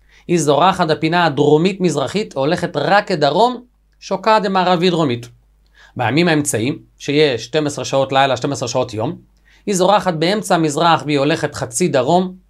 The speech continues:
וחצי צפון, ושוקעת באמצע מערב. זה הכל לגבי השמש. הירח, הלבנה החדשה, נראית תמיד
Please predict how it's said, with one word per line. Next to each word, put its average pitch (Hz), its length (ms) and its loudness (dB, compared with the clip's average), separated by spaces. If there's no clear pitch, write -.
וחצי 180 420 0
צפון, 214 460 0
ושוקעת 196 420 0
באמצע 180 240 0
מערב. 107 400 0
זה 180 220 2
הכל 180 280 0
לגבי 143 280 2
השמש. - 560 -8
הירח, 156 720 0
הלבנה 143 380 0
החדשה, 175 480 0
נראית 147 400 -2
תמיד 165 360 -2